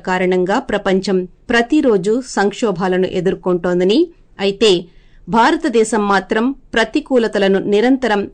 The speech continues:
అవకాశాలుగా మలుచుకుంటోందని తెలిపారు. అంతర్జాతీయ ద్రవ్య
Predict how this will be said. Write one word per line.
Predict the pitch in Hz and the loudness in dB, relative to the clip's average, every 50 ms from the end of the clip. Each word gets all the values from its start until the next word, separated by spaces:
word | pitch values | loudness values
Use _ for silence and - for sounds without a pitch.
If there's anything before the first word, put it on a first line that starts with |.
| - - 196 | -8 -4 -2
అవకాశాలుగా | 196 202 226 226 262 247 233 - 220 190 185 180 175 185 180 175 | 0 0 -2 -2 -2 -2 -2 -2 -4 -2 -2 -2 -2 -2 -2 -2
మలుచుకుంటోందని | 175 180 185 190 - - 196 180 180 180 175 175 175 175 175 175 170 | -2 -4 -4 -6 -6 -4 -4 -2 -2 -2 -2 -2 0 0 -2 -2 -2
తెలిపారు. | 180 175 170 175 175 175 175 175 170 - _ - _ _ _ _ - _ - - - _ - | -4 -6 -2 -2 0 0 0 -2 -4 -10 _ -20 _ _ _ _ -20 _ -20 -20 -20 _ -2
అంతర్జాతీయ | - 220 269 277 - 330 320 254 254 254 240 233 240 233 226 220 185 180 | 2 4 4 4 4 0 0 2 0 0 0 0 0 0 -2 0 0 0
ద్రవ్య | 214 208 202 190 226 | 0 0 0 2 2